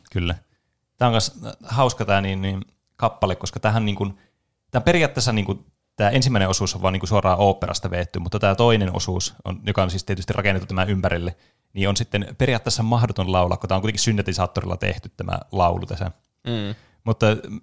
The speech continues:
Speaker 1: joskus nähnyt niin jonkun, ö, tämmösen niin, jonkun kiinalaisen oopperalaulajan esityksen juuri tästä biisistä, ja se oikeasti laulaa tämän. Se oli
Speaker 2: Aha.
Speaker 1: kieltämättä kyllä aika niinku, se on kyllä katsomisen arvoinen video. Mä en nyt valitettavasti muista, mikä tän henkilön nimi oli, mutta
Speaker 2: Mm.
Speaker 1: suosittelen kyllä kaikille,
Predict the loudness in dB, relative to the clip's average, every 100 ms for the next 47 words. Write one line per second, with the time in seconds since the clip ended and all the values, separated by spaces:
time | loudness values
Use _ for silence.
0 | -4 2 2 0 0 2 2 2 2 2
1 | 0 -4 -4 2 2 2 -4 _ _ _
2 | _ _ -4 -2 -2 -2 -2 -6 _ -10
3 | -6 0 2 2 2 0 0 2 2 2
4 | 0 2 2 0 -2 0 2 2 0 0
5 | 2 2 4 2 0 -6 -4 -4 -6 -8
6 | -10 _ _ -4 0 0 4 4 4 0
7 | -4 0 2 2 0 -4 -8 -8 -6 0
8 | 4 4 2 -2 -2 2 2 2 0 -2
9 | -4 -8 _ -2 2 4 2 2 2 2
10 | 2 0 0 0 2 2 0 2 0 0
11 | -2 -2 -2 -2 0 0 -2 -2 -2 -2
12 | -2 -4 -6 -10 _ _ _ _ _ -6
13 | -2 -2 0 2 2 2 0 2 2 2
14 | 0 -6